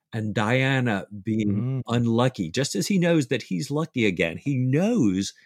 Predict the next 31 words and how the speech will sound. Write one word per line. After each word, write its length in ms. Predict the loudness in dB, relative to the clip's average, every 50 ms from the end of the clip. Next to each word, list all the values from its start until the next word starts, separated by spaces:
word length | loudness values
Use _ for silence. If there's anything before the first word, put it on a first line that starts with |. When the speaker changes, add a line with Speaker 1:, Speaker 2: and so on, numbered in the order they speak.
| _ _ _ _
Speaker 1:
that 160 | -4 -4 -4 -4
Diana 560 | -4 -2 -2 -2 0 0 0 -2 -2 -2 -2 -2
is 220 | -2 -2 -2 -4 -4 -4
unlucky, 480 | -2 0 0 0 -2 -4 -6 -10 -12 -10
and 100 | -8 -8
he's 140 | -8 -8 -8
glad 320 | -6 -4 -4 -2 -2 -4 -4
she's 240 | -4 -4 -4 -4
down 300 | -2 -2 0 0 2 0
there 180 | 0 -2 -4 -6
and 100 | -8 -6
not 180 | -6 -4 -4 -4
up 120 | -6 -6 -6
on 200 | -6 -6 -4 -6
deck 200 | -6 -8 -10 -10 -10
with 160 | -14 -14 -14
him. 180 | -14 -18 -18 -20 _ -20 -20 -20 -20 -20 -20 _ _ _ _ 0
And 100 | 2 2
he's 160 | 4 2 2
wondering, 580 | 2 4 4 4 4 2 2 0 0 -2 -4 -8
<laughs> 40 | -8
you 100 | -2 0
know, 100 | 0 0
he's 200 | 2 0 0 2
wondering 420 | 4 4 4 4 4 4 4 4
about 280 | 2 2 2 2 2 0
her 400 | 0 2 4 6 6 6 4 2
and 120 | 0 0
about 300 | -2 -2 -2 -2 -2 -4 -4
Stephen. 720 | -6 -6 -6 -2 2 4 4 4 4 2 0 -2 -4 -4
And, 220 | -6 -6 -6 -8